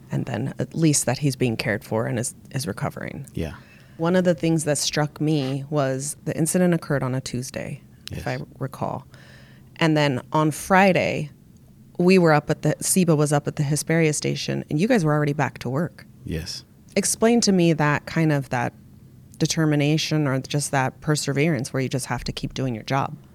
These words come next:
Speaker 2: There's a point, um, where you need to rest as well for your own well-being. Uh, but I, I spoke with my guys, and we were all on the same page that we need to get back to work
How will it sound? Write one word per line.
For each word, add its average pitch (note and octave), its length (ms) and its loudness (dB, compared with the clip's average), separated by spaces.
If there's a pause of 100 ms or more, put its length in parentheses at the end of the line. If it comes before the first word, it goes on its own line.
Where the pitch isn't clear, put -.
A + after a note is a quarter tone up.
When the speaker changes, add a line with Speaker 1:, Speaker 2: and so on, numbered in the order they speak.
(120)
Speaker 2:
There's D#3 180 2
a D3 60 4
point, A#2+ 400 2 (200)
um, F#2 400 -4 (420)
where G#2+ 120 2
you G#2+ 140 6
need A2 160 6
to G2+ 80 0
rest A2 440 2
as F#2+ 220 -4
well A2 320 0 (420)
for - 200 -4
your G2+ 180 2
own G#2 140 2
well-being. G#2 500 2 (680)
Uh, D#2+ 120 -8
but F#2+ 200 -2
I, F#2+ 160 0 (220)
I G2+ 60 2
spoke - 360 2
with G2+ 100 2
my G#2 160 4
guys, G#2+ 340 2
and F#2+ 300 -2
we G#2+ 180 2
were G#2+ 80 4
all G#2+ 140 2
on G#2 100 2
the G#2 80 -2
same F#2 240 -4
page G2 340 -2
that F2 220 -4 (760)
we G#2 80 6
need G#2 140 6
to G#2 80 4
get F#2+ 160 2
back G2 160 2
to - 120 -10
work G2+ 280 -4